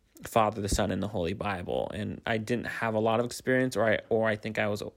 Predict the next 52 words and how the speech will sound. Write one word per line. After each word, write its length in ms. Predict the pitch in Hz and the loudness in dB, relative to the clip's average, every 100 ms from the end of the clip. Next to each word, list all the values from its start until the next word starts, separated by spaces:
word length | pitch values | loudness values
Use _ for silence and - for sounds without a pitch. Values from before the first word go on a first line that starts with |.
| _ | _
no 160 | 117 117 | -2 0
one 340 | 113 107 104 - | 0 -2 -4 -4
really 320 | 110 117 104 | 2 4 6
ever 180 | 107 107 | 4 2
sat 240 | 110 95 | -2 -2
down 120 | 110 | -2
and 100 | 107 | -2
was 100 | 104 | -4
like, 180 | 104 107 | -8 -10
"Well, 100 | 135 | -6
this 180 | 127 139 | -2 0
is 80 | 131 | 0
how 120 | 131 | 2
you 200 | 127 110 - - - - - _ - | 2 -2 -6 -16 -20 -20 -20 _ -14
try 300 | - - 120 | -6 0 4
to," 120 | 120 104 _ _ _ _ _ _ - - - - _ _ - | 4 2 _ _ _ _ _ _ -12 -10 -10 -12 _ _ 0
and 160 | 135 127 | 4 6
which 160 | 131 | 4
is 100 | 127 | 4
hard. 380 | 120 143 104 98 - | 6 6 6 2 2
I 120 | 117 | 2
understand 340 | 113 110 110 | 2 0 -2
why 80 | 110 | -2
people 220 | 104 107 | -4 -4
didn't 200 | 107 101 | -2 -2
do 160 | 110 110 | 0 0
it, 80 | - | 2
like, 200 | 76 - - _ | -2 -6 -20 _
listen 300 | - 117 120 | 0 0 2
to 100 | 107 | -2
the 60 | 98 | -2
Spirit, 500 | - - 90 64 - - | -2 -4 -4 -4 -6 -6
and 180 | 107 | -4
this 140 | 104 107 | -4 -4
is 80 | 107 | -2
how 100 | 104 | 0
you 140 | 107 | -2
kinda 240 | - 104 - | -4 -8 -6
interact 640 | 120 107 107 104 104 107 - | -6 -2 0 0 -2 -6 -10
and 260 | 101 101 - | -10 -10 -8
look 340 | 113 110 113 | -2 0 0
for 280 | - 110 - | -4 -8 -6
it 40 | |
and 100 | 92 | -4
listen 240 | 113 123 - | -2 -2 -4
for 280 | - 92 71 | -4 -2 -2
it, 100 | - | 0
or 160 | 120 | 2
whatever 400 | 156 196 208 165 | 6 6 6 4
it 120 | 147 131 | 2 4
was. 400 | 143 151 127 120 | 6 6 4 2
Like, 240 | 117 - | -2 -4